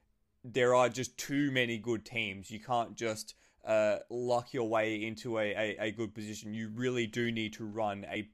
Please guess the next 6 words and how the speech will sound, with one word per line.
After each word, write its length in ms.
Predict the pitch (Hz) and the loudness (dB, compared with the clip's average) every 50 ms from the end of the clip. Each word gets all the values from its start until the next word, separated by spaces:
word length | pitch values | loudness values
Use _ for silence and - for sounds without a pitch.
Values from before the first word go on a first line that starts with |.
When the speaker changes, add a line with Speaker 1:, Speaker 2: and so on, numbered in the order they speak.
| - | -6
Speaker 2:
flawless 500 | 127 120 113 113 110 107 107 104 104 - | -2 -2 0 0 0 -2 -2 -4 -4 -4
race, 400 | 120 107 98 98 104 - - - - - - _ _ | -4 -2 -2 -2 -6 -8 -12 -14 -16 -20 -20 _ _
because 320 | - 123 123 143 135 - | -4 -2 -2 -2 -2 -2
if 160 | 135 123 - - | -2 -4 -4 -4
you 180 | 127 160 170 | -2 -2 0
don't, 420 | 147 - 147 147 127 113 113 110 | 4 6 6 8 8 6 4 2